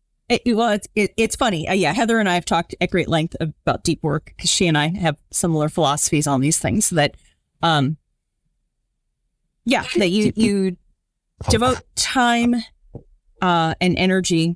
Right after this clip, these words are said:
to the things that you're most excited about while you're focused on them. And then the rest of the time you, um,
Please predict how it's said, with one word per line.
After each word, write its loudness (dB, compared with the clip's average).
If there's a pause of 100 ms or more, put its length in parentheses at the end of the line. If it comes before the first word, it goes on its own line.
(120)
to 0
the -2
things 0
that -2
you're 0
most 0
excited 2
about 0 (280)
while 2
you're 0
focused 0
on 2
them. 2
And 2
then 2
the 0
rest 0
of 0
the -2
time 0
you, -2 (480)
um, 0